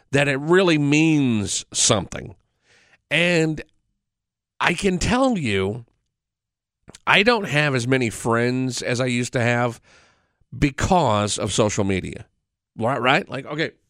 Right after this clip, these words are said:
let's say you meet someone and, and you strike up a conversation and, and you go, "Hey, you know, we laugh at the same shit. This is kinda cool. Great." And, uh, you know, you, maybe you see 'em out, maybe you go have lunch with 'em or, or, or some social setting, and, and you realize, "Hey,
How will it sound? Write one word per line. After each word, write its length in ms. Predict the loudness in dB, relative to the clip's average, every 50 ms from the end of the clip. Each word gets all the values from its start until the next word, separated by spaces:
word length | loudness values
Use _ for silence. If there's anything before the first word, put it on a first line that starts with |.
| _ _ _ _ _ _ _ _ _ _ -4
let's 180 | -2 0 0
say 120 | 2 2 2
you 100 | 2 2
meet 180 | 0 0 -2
someone 540 | -2 -2 -2 0 0 2 2 0 0 -2 -4 -6
and, 200 | -6 -6 -6 -6
and 200 | -6 -8 -8 -8
you 80 | -6 -6
strike 280 | -4 -2 -2 -2 -2 -4
up 120 | -6 -6
a 40 | -2
conversation 680 | -2 0 0 0 0 -2 -2 -2 -2 -2 -4 -8 -10 -12 _ _ -20 -20 -20 _ _ -8
and, 180 | -6 -6 -4
and 140 | -4 -2 -2
you 60 | -2
go, 180 | 0 0 0 0
"Hey, 180 | 0 0 0 -2
you 140 | 0 0
know, 180 | 2 2 0 0
we 140 | 0 -2 0
laugh 280 | 2 2 2 2 0
at 60 | -2 -6
the 60 | -4
same 320 | -2 0 0 0 0 -2
shit. 380 | -4 -4 -2 -2 -2 -2 -4 -8
This 160 | -8 -8 -8
is 100 | -8 -6
kinda 220 | -2 -2 -2 -2
cool. 260 | -2 -2 -2 -2 -2 -2
Great." 380 | -2 -2 0 0 0 -2 -4 _ _ _ _ _ _ _ _ _ _ _ _ _ _ _ _ _ -14
And, 300 | -10 -8 -6 -6 -4 -2
uh, 260 | -2 0 0 0 -2 -2
you 120 | -2 0
know, 160 | 2 2 0
you, 400 | 0 0 -2 -4 -4 -8 -14 -12 -6
maybe 220 | -4 -4 -2 -2
you 160 | -2 -2 0
see 240 | 0 0 2 2 2
'em 100 | 4 4
out, 320 | 2 2 2 2 0 0 0
maybe 220 | -2 -2 -2 -2
you 40 | 0
go 140 | 0 2 2
have 180 | 2 0 0
lunch 320 | -2 -2 0 0 -2 -2 -2
with 220 | -2 -2 0 0
'em 240 | 0 0 0 0 0
or, 120 | 0 -2
or, 420 | -2 -4 -6 -8 -8 -8 -6 -6 -4
or 40 |
some 300 | -2 0 0 0 0 -2
social 380 | -2 0 2 0 0 0 -4 -4
setting, 400 | -2 -2 0 0 -2 -2 -6 -8
and, 160 | -8 -10 -10
and 100 | -8 -6
you 80 | -6 -4
realize, 400 | -2 -2 0 0 0 -2 -4 -6
"Hey, 320 | -8 -6 -6 -6 -4 -6